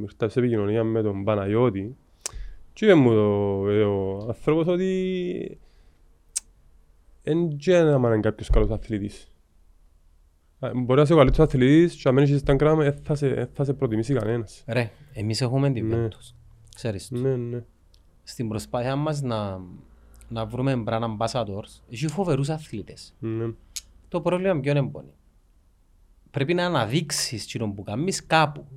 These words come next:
Speaker 2: σε ένα μέσο.
Speaker 1: Ναι, ναι.
Speaker 2: Και επειδή οι αθλητές, αν εξαιρέσεις το ποδόσφαιρο, μα και γενικά στην Κύπρο ούτε οι ποδοσφαιριστές είναι πολλά, και πολλά ενεργοί, αν εξαιρέσεις τους μητσούς.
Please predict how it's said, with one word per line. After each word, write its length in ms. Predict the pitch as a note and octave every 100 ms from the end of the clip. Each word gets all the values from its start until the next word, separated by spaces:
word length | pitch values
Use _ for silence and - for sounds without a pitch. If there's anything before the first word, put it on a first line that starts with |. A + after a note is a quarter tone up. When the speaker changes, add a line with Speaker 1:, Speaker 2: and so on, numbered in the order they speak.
| C3+
Speaker 2:
σε 160 | G2+ C#3+
ένα 120 | D3
μέσο. 600 | C#3+ C#3+ D3+ C#3 - - _ _
Speaker 1:
Ναι, 360 | B2 A2 A2 A2
ναι. 240 | G#2 G#2 G2+ _ -
Speaker 2:
Και 120 | C3+
επειδή 640 | B2+ A#2+ C#3+ F3 F3+ C#3+ - _ _ _ _ _ - _ _ _ -
οι 140 | C#3
αθλητές, 840 | C3 - - A#2+ A2 C3 D3 C#3+
αν 100 | B2
εξαιρέσεις 640 | A#2+ - - A#2 B2 D3+ D#3
το 120 | D3
ποδόσφαιρο, 540 | A#2 G#2 G#2+ - - -
μα 100 | G#3+
και 120 | A3
γενικά 400 | A#3 A#3+ A3 F3+
στην 220 | G3+ G3+
Κύπρο 240 | F3 G#3 A3 G3+
ούτε 120 | G#3
οι 40 | A3+
ποδοσφαιριστές 720 | G#3+ B2 - G#2 F#2 F#2+ F#2
είναι 140 | G2
πολλά, 640 | F#2+ F#2 E2+ E2 D#2+ D2+ - C2+ B1+ C#2 -
και 120 | -
πολλά 260 | - G#2+ G#2+
ενεργοί, 240 | G#2 A#2+
αν 80 | A#2+
εξαιρέσεις 420 | A#2 B2 B2 B2+
τους 140 | D3+ C#3
μητσούς. 500 | G#2 - G#2+ G2+